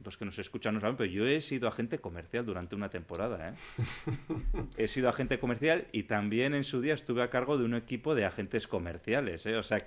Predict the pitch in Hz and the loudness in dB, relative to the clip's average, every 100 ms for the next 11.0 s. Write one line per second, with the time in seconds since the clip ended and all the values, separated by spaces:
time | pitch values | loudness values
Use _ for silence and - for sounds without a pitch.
0 | - 127 147 - - - - - - - | -6 0 2 0 -4 -20 -20 -20 -20 -20
1 | - 110 104 117 139 165 151 147 151 185 | -4 0 2 4 4 6 6 8 8 6
2 | 214 - 117 131 120 135 98 101 101 107 | 4 4 2 4 2 4 4 4 4 6
3 | 110 120 95 90 143 185 - - - - | 8 8 6 2 0 0 -6 -16 -12 -4
4 | 113 113 - 101 101 92 - - - 117 | -2 -2 -2 -2 -2 -6 -8 -14 -6 0
5 | 110 98 101 95 107 113 139 156 165 143 | 2 2 0 0 2 6 6 10 10 10
6 | 131 135 131 135 131 - 160 165 165 175 | 8 8 10 8 8 6 8 10 10 8
7 | 160 208 170 104 123 123 110 92 85 78 | 6 4 6 6 4 4 4 2 -2 -4
8 | 78 - 107 104 95 80 76 - - - | -8 -10 -4 0 0 0 -4 -14 -20 -20
9 | - - - - 98 95 98 92 95 95 | -20 -20 -20 -12 -6 -4 -2 -4 -4 -4
10 | 87 - 85 85 120 - - - - | -6 -6 -10 -8 -8 -8 -12 -16 -18